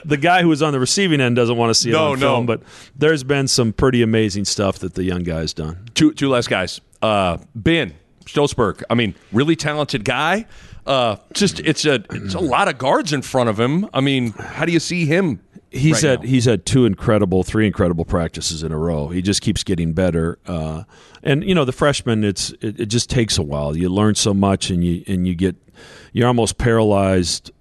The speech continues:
Speaker 1: physically because your mind is racing, trying to remember, where am I supposed to be? What am I supposed to do? What's the timing of this?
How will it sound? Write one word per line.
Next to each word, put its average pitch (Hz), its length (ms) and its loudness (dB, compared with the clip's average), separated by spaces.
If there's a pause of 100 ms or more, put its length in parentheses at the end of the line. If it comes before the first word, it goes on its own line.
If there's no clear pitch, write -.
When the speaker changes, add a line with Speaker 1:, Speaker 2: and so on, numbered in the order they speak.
(160)
Speaker 1:
physically 101 640 0
because 90 540 -2
your 90 100 0
mind 101 400 4
is 90 160 0
racing, 92 400 -2
trying 95 240 0
to 92 60 0
remember, 92 340 0
where 98 180 4
am 98 120 2
I - 20 0
supposed 95 300 -4
to 85 40 -12
be? 90 140 0
What 95 160 2
am 92 80 0
I 92 60 -2
supposed 90 260 -8
to 85 80 -10
do? 87 160 -2
What's 92 220 -2
the 82 60 -4
timing 95 420 0
of 85 80 -4
this? 87 300 -6